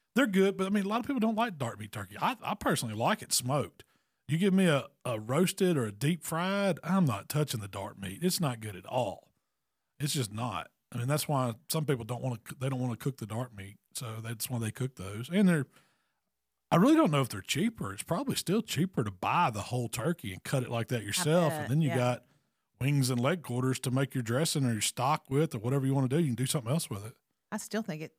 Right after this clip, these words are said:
Speaker 2: cooks better and tastes better cooking it whole.
Speaker 1: Yeah, it does.
Speaker 2: And
Speaker 1: It's
Speaker 2: then
Speaker 1: like
Speaker 2: you can
Speaker 1: anything.
Speaker 2: lop it off.
Speaker 1: Yeah, lop it off when it's
Speaker 2: <laughs>
Speaker 1: done.
Speaker 2: Yeah.
Speaker 1: Yeah.
Speaker 2: Bring it to the table all pretty and then, you know,
Speaker 1: And then just
Speaker 2: just
Speaker 1: serve
Speaker 2: serve
Speaker 1: the
Speaker 2: the
Speaker 1: breast.
Speaker 2: breast,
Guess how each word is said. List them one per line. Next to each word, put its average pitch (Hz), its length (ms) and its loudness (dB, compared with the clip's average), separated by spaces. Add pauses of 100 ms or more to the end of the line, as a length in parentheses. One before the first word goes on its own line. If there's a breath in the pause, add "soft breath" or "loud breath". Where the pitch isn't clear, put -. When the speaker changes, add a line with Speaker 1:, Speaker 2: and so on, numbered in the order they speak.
(120)
Speaker 2:
cooks - 320 -8
better 151 500 -8
and 160 220 -6
tastes - 320 -8
better 151 360 -6 (100)
cooking 165 260 -8
it 143 120 -10
whole. 151 360 -6 (560)
Speaker 1:
Yeah, 220 280 6
it 202 120 2
does. 139 400 4
Speaker 2:
And 180 80 2
Speaker 1:
It's 180 80 0
Speaker 2:
then 202 100 4
Speaker 1:
like 175 80 4
Speaker 2:
you 220 60 0
can 143 100 2
Speaker 1:
anything. 156 280 0
Speaker 2:
lop 123 240 0
it 151 80 -4
off. 147 180 -2
Speaker 1:
Yeah, 139 240 2
lop 139 200 2
it 143 60 2
off 127 120 2
when 135 140 2
it's 95 80 0
Speaker 2:
<laughs> - 0 -
Speaker 1:
done. 135 400 0
Speaker 2:
Yeah. 185 60 -4 (100)
Speaker 1:
Yeah. 113 240 -6 (720 loud breath)
Speaker 2:
Bring 190 160 0
it 190 80 -2
to 180 80 -12
the 165 80 -6
table 170 300 -4
all 151 160 -2
pretty 160 340 -6
and 151 120 -8
then, 151 240 -10 (220)
you 156 100 -12
know, 131 60 -10
Speaker 1:
And 160 120 4
then 139 120 4
just 143 180 4
Speaker 2:
just - 60 2
Speaker 1:
serve 143 180 4
Speaker 2:
serve 185 80 2
Speaker 1:
the - 40 0
Speaker 2:
the - 20 0
Speaker 1:
breast. 175 480 0
Speaker 2:
breast, - 20 -10